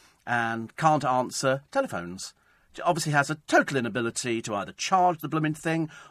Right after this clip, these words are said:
or acknowledge anything. And then days later you get, "Sorry, sorry, sorry." You know, like, that covers it. It's ridiculous. I mean, I could have been sending anything. Could have been like,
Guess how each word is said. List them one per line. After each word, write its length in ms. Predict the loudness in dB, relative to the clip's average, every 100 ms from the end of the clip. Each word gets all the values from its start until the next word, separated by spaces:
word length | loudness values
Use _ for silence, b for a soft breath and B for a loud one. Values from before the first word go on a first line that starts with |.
| -8
or 120 | -6
acknowledge 480 | 0 4 4 4 2
anything. 520 | 0 0 -2 -2 -2
And 100 | -2
then 80 | 2
days 400 | 6 6 4 2
later 240 | 0 0
you 60 | -6
get, 100 | -4
"Sorry, 340 | -2 -2 -2
sorry, 380 | -4 -4 -4 -6
sorry." 460 | -4 -2 -2 -4 B B B -4
You 80 | 2
know, 100 | 4
like, 200 | 4 2
that 180 | 0
covers 320 | 0 -2 0 -4
it. 320 | -6 -8 -10 -14 -20
It's 120 | -16
ridiculous. 360 | -12 -10 -10 B B
I 60 | -2
mean, 100 | 2
I 80 | 2
could 120 | 2
have 80 | 0
been 220 | 0 0
sending 340 | 0 0 -2 -2
anything. 380 | -2 -2 -6 -6
Could 100 | -4
have 60 |
been 100 | -2
like, 180 | 0 -2